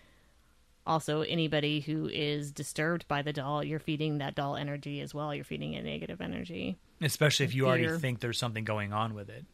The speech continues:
Speaker 1: It
Speaker 2: I mean,
Speaker 1: likes
Speaker 2: that
Speaker 1: your
Speaker 2: sort
Speaker 1: fear.
Speaker 2: of is like a kind of a
Speaker 1: <laughs>
Speaker 2: Tulpa situation, you know?
Speaker 1: Exactly. It feeds on your
Speaker 2: It's like
Speaker 1: fear.
Speaker 2: the story of the hat that was in the bush. You remember that
Speaker 1: Mm-hmm.
Speaker 2: one?
Speaker 1: Yes.
Speaker 2: Yeah.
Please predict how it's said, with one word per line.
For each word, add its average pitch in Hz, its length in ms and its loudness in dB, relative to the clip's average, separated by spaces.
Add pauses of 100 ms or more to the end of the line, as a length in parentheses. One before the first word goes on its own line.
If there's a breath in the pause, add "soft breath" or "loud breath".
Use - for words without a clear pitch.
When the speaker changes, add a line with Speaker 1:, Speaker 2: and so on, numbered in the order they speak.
(200 loud breath)
Speaker 1:
It 160 140 0
Speaker 2:
I - 40 -2
mean, - 0 -
Speaker 1:
likes 156 200 8
Speaker 2:
that 151 120 10
Speaker 1:
your 151 100 4
Speaker 2:
sort 147 280 8
Speaker 1:
fear. 127 100 6
Speaker 2:
of 113 200 -2
is 143 200 6
like 117 160 6
a 143 140 4
kind 131 160 8
of 110 80 8
a 107 60 2
Speaker 1:
<laughs> - 0 -
Speaker 2:
Tulpa 165 300 6
situation, 110 540 0
you 180 60 4
know? 175 60 2
Speaker 1:
Exactly. 180 340 6
It - 80 0
feeds 196 260 4
on 160 140 4
your 143 120 2
Speaker 2:
It's 151 140 0
like 143 120 8
Speaker 1:
fear. 151 80 2
Speaker 2:
the 151 60 4
story 131 440 4
of 113 160 -2
the 110 100 2
hat 131 380 4
that 110 180 -4
was 110 140 -4
in 107 100 -4
the 101 60 -4
bush. 101 400 -2
You 175 60 2
remember 175 240 4
that 170 160 6
Speaker 1:
Mm-hmm. 180 80 4
Speaker 2:
one? 165 240 2
Speaker 1:
Yes. 147 460 -2
Speaker 2:
Yeah. 107 280 2